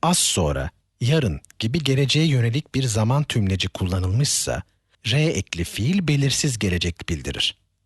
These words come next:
Örneğin, birazdan gelirim.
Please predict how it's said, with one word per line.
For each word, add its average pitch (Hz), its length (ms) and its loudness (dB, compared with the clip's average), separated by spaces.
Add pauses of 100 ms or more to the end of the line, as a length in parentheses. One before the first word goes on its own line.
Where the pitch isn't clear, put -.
(760)
Örneğin, 117 520 0 (920)
birazdan 160 520 4
gelirim. 101 400 0